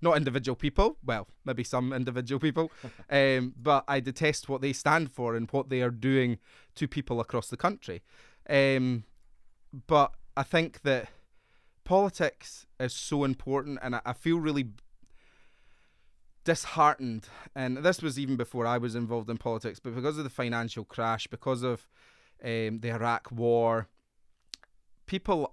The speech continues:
Speaker 1: are, and, and the expenses scandal, people are so much less interested in politics or take politicians seriously.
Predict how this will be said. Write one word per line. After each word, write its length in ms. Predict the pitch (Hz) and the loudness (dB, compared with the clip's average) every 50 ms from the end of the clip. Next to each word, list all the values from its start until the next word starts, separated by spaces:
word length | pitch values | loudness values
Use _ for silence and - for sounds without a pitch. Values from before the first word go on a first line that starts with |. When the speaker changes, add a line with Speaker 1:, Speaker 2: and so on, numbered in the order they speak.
| - - _ _ | -8 -12 _ _
Speaker 1:
are, 320 | - 127 123 120 117 107 - _ _ _ - | -2 0 0 0 0 -2 -6 _ _ _ 0
and, 180 | 135 139 135 | 2 2 2
and 200 | - 127 123 120 | 0 -2 -2 -2
the 40 | 120 | -4
expenses 560 | 117 - - - - 135 139 131 - 127 113 | -4 -6 -6 -2 0 0 0 0 -2 -4 -6
scandal, 520 | - - - 113 110 110 110 110 107 107 - - - - - - - - | -6 -4 -4 -4 -4 -2 -2 -4 -4 -6 -8 -12 -20 -20 -20 -16 -8 -4
people 480 | - 196 190 - 208 180 151 131 110 107 107 - - _ | -4 0 2 2 2 2 2 -2 -6 -8 -14 -20 -6 _
are 380 | - 135 139 143 139 131 120 107 - | 4 6 8 8 8 6 4 2 -2
so 480 | - - - - 156 151 151 147 139 | -6 -10 -6 -2 0 0 2 2 2
much 380 | 127 123 123 123 - - - - | 2 2 0 0 -2 -6 -10 -10
less 540 | 120 113 120 127 123 113 - - - - - - - - - - - - - - - - - - - | -6 -4 -2 -2 -2 -4 -6 -10 -12 -12 -12 -16 -20 -20 -20 -20 -20 -20 -20 -20 -20 -20 -20 -14 -8
interested 640 | 120 143 160 156 - - 160 131 117 - - 127 113 | -4 -4 -4 -4 -2 0 0 0 -2 -2 -6 -6 -6
in 120 | 113 113 | -4 -6
politics 560 | 107 - - 120 113 110 - - 110 - - - | -4 -2 -2 -2 -2 -2 -4 -8 -10 -10 -10 -12
or 120 | - 117 | -12 -12
take 380 | - - - 156 143 139 - - | -10 -4 -2 -2 -2 -2 -4 -6
politicians 580 | - - 131 120 - - 127 - - 120 107 - | -4 -2 -2 -2 -2 -4 -8 -8 -8 -8 -8 -8
seriously. 760 | - - - 151 147 156 139 120 - - - 85 62 104 | -8 -10 -8 -4 -2 -2 -2 -4 -4 -8 -14 -14 -14 -16